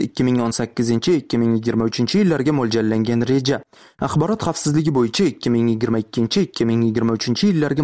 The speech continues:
mo'ljallangan hamkorlik rejasi shular jumlasidandir. Sammitda Shanxay hamkorlik tashkilotiga a'zo bo'lgan davlatlar Afg'onistondagi vaziyat yuzasidan o'z munosabatini bayon qildi. Shanxay hamkorlik tashkiloti davlatlari qo'shni mamlakatdagi vaziyat,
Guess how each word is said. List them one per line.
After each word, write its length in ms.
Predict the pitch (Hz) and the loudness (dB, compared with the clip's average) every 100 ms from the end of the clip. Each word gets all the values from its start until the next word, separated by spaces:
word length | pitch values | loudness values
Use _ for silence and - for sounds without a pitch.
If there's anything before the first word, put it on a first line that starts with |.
| 127 | 0
mo'ljallangan 580 | 110 113 107 110 113 117 | 0 0 2 2 0 -2
hamkorlik 440 | 131 117 120 120 175 196 | -2 -2 -2 -2 0 0
rejasi 340 | 170 127 - 113 | 0 -2 -2 -2
shular 240 | 127 120 113 | 0 -2 0
jumlasidandir. 640 | 117 117 113 120 117 113 120 - _ _ - | 0 0 -2 -2 0 -2 -4 -12 _ _ -2
Sammitda 440 | 135 151 151 - 151 | 0 0 0 -2 -2
Shanxay 300 | 123 120 131 131 | -2 -2 -4 -2
hamkorlik 400 | 131 127 120 123 | -4 -2 -4 -4
tashkilotiga 520 | 123 - 120 120 127 127 | -4 0 -2 0 -2 -2
a'zo 160 | 113 123 123 | -2 -2 0
bo'lgan 280 | 117 120 117 | 0 0 0
davlatlar 420 | 113 113 - 180 - - - | 0 0 0 -2 -4 -10 -4
Afg'onistondagi 680 | 131 127 147 - 165 175 190 139 | -2 -2 -2 -2 0 2 2 0
vaziyat 320 | 113 127 165 | 0 0 0
yuzasidan 420 | 180 180 - 127 147 131 | 0 0 -2 -2 -2 0
o'z 100 | 123 120 | 0 0
munosabatini 560 | 117 117 117 117 117 113 | 0 -2 -4 -2 -2 -2
bayon 220 | 113 117 120 | -2 -2 -2
qildi. 180 | 117 120 - - - - | -2 -4 -10 -20 -14 -4
Shanxay 300 | 135 123 135 139 | -2 -2 -4 -2
hamkorlik 400 | 131 131 127 - | -2 -2 -4 -4
tashkiloti 460 | 131 - 127 123 127 | -4 0 0 0 -2
davlatlari 440 | 123 120 120 131 170 - | 0 0 0 -2 -2 -2
qo'shni 240 | 127 180 175 | 0 2 2
mamlakatdagi 600 | 139 135 123 - 123 127 | 0 -2 -4 -2 -2 0
vaziyat, 400 | 120 113 117 104 | 0 0 0 -2